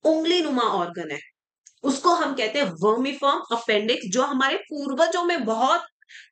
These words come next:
काम करता था, but हम में अब vestigial हो चुका है।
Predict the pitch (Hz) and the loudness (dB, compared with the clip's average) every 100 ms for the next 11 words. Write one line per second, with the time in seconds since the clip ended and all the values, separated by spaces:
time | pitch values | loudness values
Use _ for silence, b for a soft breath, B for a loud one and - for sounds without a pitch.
0 | - 277 294 370 392 247 214 208 240 285 | 2 4 2 0 -2 -4 -2 -4 -4 -2
1 | 302 294 233 226 262 294 226 214 - 247 | -2 -2 -4 -2 -2 -2 0 -2 -2 -4
2 | 202 202 190 170 165 170 147 | 0 2 2 -2 -10 -10 -8